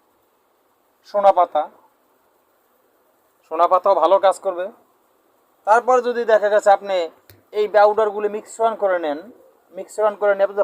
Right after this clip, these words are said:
পাউডার আকার করে খান এই ঔষধটা, হালুয়া না করেন, তাহলে দেখা গেছে আপনি এই যে, আহ, পাউডারগুলি সুন্দর করে মিক্স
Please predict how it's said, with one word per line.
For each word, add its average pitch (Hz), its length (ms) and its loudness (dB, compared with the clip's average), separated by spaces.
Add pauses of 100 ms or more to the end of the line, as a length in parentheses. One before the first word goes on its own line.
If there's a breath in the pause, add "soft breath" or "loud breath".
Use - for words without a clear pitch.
পাউডার 208 340 2
আকার 208 240 -2
করে 190 120 -4
খান 147 240 -2
এই 147 120 -4
ঔষধটা, 135 380 -8 (800)
হালুয়া 190 380 0
না 180 120 2
করেন, 165 280 -2 (520)
তাহলে 202 260 2
দেখা 220 220 -2
গেছে 220 280 -2
আপনি 196 180 -10 (240)
এই 269 160 -4
যে, 254 100 2
আহ, 180 360 2
পাউডারগুলি 180 640 0 (220)
সুন্দর 196 260 -2
করে 185 200 -6
মিক্স 180 200 -12